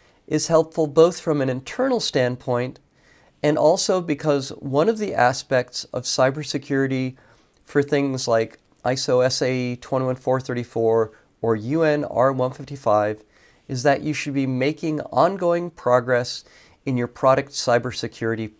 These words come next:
posture. All A V C D L materials, both in source and distribution forms,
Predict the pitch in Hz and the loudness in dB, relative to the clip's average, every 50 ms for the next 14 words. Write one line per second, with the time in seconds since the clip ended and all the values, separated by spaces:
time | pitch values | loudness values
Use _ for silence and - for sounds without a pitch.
0 | _ - - 82 82 - - - - - - - _ _ _ _ _ _ _ _ | _ -8 -6 -6 -6 -6 -10 -14 -14 -16 -16 -16 _ _ _ _ _ _ _ _
1 | _ _ _ _ _ _ _ _ _ _ _ _ _ _ _ _ _ _ _ _ | _ _ _ _ _ _ _ _ _ _ _ _ _ _ _ _ _ _ _ _
2 | _ _ _ _ _ _ _ _ _ _ - 120 127 151 165 175 165 160 160 196 | _ _ _ _ _ _ _ _ _ _ 4 6 6 6 4 4 2 2 0 0
3 | 196 - - 214 180 196 190 185 196 208 214 214 - - 127 117 110 104 101 113 | -4 -4 -6 -4 -4 -2 -2 -2 0 0 -2 -2 2 2 4 4 4 4 2 0
4 | 135 - - - _ _ _ _ _ - 135 131 127 - 135 113 107 - - - | -2 -8 -16 -20 _ _ _ _ _ -2 -2 -2 -2 -2 -6 -8 -6 -8 -4 -2
5 | 123 127 160 156 - - 151 156 160 160 - - 190 165 190 202 185 - - 120 | -2 -2 -2 -2 -4 -4 -4 -2 -2 -4 -6 -8 -8 -6 -4 -6 -6 -6 -8 -8
6 | - - 110 101 101 101 110 123 - - | -6 -4 -2 -2 -2 -4 -6 -10 -14 -20